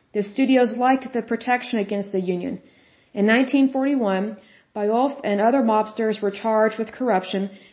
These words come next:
leading to union members attempting to remove them from power in I A T S E. However, the International Alliance of Theatrical Stage Employees remained corrupt and reverted to fraudulent negotiating practices.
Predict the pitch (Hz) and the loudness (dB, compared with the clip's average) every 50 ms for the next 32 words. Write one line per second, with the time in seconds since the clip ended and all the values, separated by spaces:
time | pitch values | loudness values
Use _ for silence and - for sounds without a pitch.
0 | _ - 202 214 226 247 233 233 220 226 214 196 185 214 247 254 269 262 233 214 | _ -4 0 2 2 4 4 2 2 2 0 0 0 2 2 4 4 4 4 2
1 | 214 214 208 214 214 208 202 180 180 - - 233 233 233 233 254 240 240 240 240 | 0 0 0 0 0 2 0 -2 -2 -2 -2 -2 -2 -2 -2 0 0 0 0 -2
2 | - 220 226 208 202 208 220 247 262 - 214 208 202 202 208 214 202 202 202 208 | -4 -2 0 0 2 4 4 4 4 2 2 0 0 0 -2 -6 -6 -6 -4 -2
3 | 208 190 175 170 185 185 - - - - _ _ _ 190 196 196 117 196 214 240 | 0 0 0 0 -2 -4 -8 -14 -20 -20 _ _ _ 0 0 2 4 4 4 4
4 | 247 233 240 240 - - 226 220 214 208 202 202 - 233 208 170 165 180 - - | 4 2 2 0 -2 -2 0 2 2 2 0 0 -2 -2 -2 -2 -2 -6 -8 -12
5 | _ _ _ _ _ _ - 214 220 240 262 269 226 196 185 196 190 - - - | _ _ _ _ _ _ -6 -2 2 2 4 4 2 2 -2 -2 -4 -10 -16 -20
6 | - _ _ - 190 208 220 233 262 254 277 285 254 240 226 226 220 - 247 240 | -20 _ _ -4 0 0 2 2 2 2 2 2 2 2 2 0 0 0 0 0
7 | 233 226 220 214 208 202 202 208 208 214 202 202 - 214 214 208 214 208 220 - | 0 2 2 2 4 4 2 2 0 -2 -2 0 0 2 2 2 2 0 -4 -6
8 | 214 214 208 - 233 220 220 226 220 214 202 208 208 202 190 190 185 185 185 190 | -6 -6 -4 -4 0 2 2 2 2 0 -2 -2 0 0 0 2 2 0 0 -2
9 | 196 190 190 190 190 196 196 196 - - 233 220 202 185 - - - - - - | -2 -2 -2 0 0 -2 -2 -4 -4 -2 0 0 2 0 0 -4 -10 -18 -20 -20
10 | - - - - - _ - 214 214 214 202 208 208 233 247 262 254 262 269 269 | -20 -20 -20 -20 -16 _ -2 2 2 4 2 4 4 4 4 4 4 2 0 0
11 | - 240 220 214 - 233 233 240 247 240 240 247 247 - 220 202 190 214 214 214 | 0 -4 -6 -2 0 2 4 4 2 2 0 -2 0 0 0 0 2 2 2 2
12 | 214 - - 214 196 196 196 196 196 202 190 190 185 - 180 - - 180 165 180 | 0 0 -2 0 0 0 0 -2 -2 -2 -2 -2 -2 -4 -8 -8 -8 -10 -10 -10
13 | - - | -12 -14